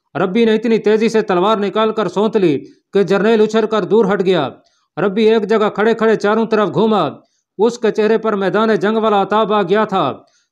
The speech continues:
"कौन है यहाँ तलवार का धनी?" रब्बी ने कहा, "उठे और मेरे मुकाबले में आए, कोई बहादुर उठे, फिर मैं तुम्हें जवाब दूंगा कि मैं इस तलवार से फारस को फतह कर सकता हूँ या नहीं।"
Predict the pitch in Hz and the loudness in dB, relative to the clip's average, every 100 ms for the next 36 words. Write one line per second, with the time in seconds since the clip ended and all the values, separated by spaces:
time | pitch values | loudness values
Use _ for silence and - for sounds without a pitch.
0 | _ 196 233 208 226 202 196 220 214 202 | _ 0 2 2 2 2 0 0 -2 0
1 | 226 220 208 170 214 208 139 - _ _ | 0 0 -2 -2 -2 -2 -4 -10 _ _
2 | 143 190 190 226 214 208 180 143 - _ | -4 -4 0 0 0 0 0 -2 -8 _
3 | _ _ _ 185 190 226 220 196 220 220 | _ _ _ -4 0 0 2 0 0 0
4 | 202 208 208 226 202 185 135 107 _ _ | -2 -2 0 0 0 0 -2 -6 _ _
5 | _ 190 220 190 180 220 226 220 208 156 | _ 0 0 0 -2 2 2 2 0 -2
6 | 127 - _ _ - 226 226 220 220 214 | -4 -16 _ _ 0 0 0 -2 -2 -2
7 | 185 185 220 180 220 226 226 214 202 220 | -2 0 -2 0 0 0 0 -2 0 0
8 | 214 208 196 226 208 196 151 - _ _ | 0 -2 0 0 0 -2 -2 -6 _ _
9 | _ 175 220 226 220 196 202 233 226 202 | _ -4 -2 -2 -4 -2 -2 -2 -2 -2
10 | 208 - 226 202 226 220 202 208 196 131 | -4 -2 -2 0 2 2 2 0 0 -4